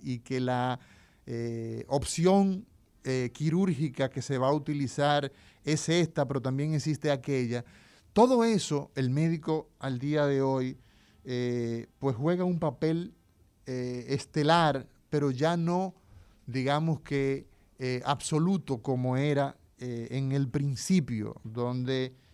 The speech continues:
el médico lo que decía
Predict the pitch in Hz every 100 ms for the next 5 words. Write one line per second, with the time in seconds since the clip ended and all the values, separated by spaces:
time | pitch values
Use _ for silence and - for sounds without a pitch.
0 | _ _ - 123 120 139 156 170 160 175
1 | 175 170 147 135 143 131 127 - 185 202
2 | 214